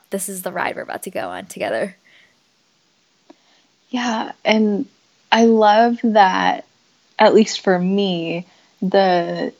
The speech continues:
Speaker 2: the humorous moments, they didn't feel forced. Like, I feel like in a lot of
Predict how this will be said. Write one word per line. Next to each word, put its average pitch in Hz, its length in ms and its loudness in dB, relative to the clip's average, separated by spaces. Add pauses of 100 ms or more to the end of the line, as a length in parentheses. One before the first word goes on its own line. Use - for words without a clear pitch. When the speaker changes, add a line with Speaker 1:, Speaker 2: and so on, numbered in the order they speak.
(180)
Speaker 2:
the 196 160 2
humorous 214 880 0
moments, 190 800 0
they 220 180 6
didn't 233 340 2
feel 214 320 2
forced. - 960 -6 (560)
Like, 196 140 4
I 190 60 4
feel 226 260 4
like 214 180 0
in 196 60 2
a 185 100 4
lot 180 280 2
of 175 180 -2